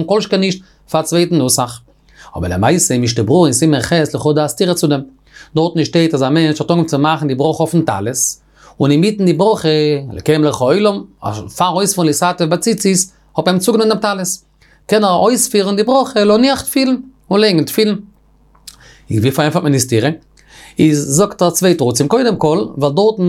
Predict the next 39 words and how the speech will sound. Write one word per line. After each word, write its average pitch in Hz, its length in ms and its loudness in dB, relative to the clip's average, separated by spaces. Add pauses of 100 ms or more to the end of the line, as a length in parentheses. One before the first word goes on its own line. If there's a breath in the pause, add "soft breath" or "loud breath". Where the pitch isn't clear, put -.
(120)
דארף 180 400 -2
ער 147 60 -2
לעגן 120 280 -4
פיל. 98 320 -6 (600)
איז 175 120 2
מוטל 285 280 4
אויף 214 120 -2
אים 196 100 0
די 180 60 2
ברכה, 160 300 0
מען 110 100 -6
שיינקען 156 460 0
ביי 120 140 2
עסן. - 180 -2 (680 loud breath)
נאך 185 180 0
א 190 40 0
נקודה 185 300 0
וויל 170 120 2
ער 175 60 2
זאגן, 143 540 0
אז 135 180 -2
ער 143 100 2
אנדערש 151 240 0
ברכת 160 360 -2
המצוות 135 580 0
מיט 127 100 0
ברכת 147 280 0
הפרות. 95 380 -6 (340)
ברכת 131 240 -2
הנהנה. 110 260 -4
ברכת 180 320 0
המצוות, 120 480 0 (720 soft breath)
אין 151 80 4
נישט 151 140 0
חל 190 120 -2
אויף 254 180 0
א - 20 -2
געוויסער 147 480 0
חפץ. 123 680 -4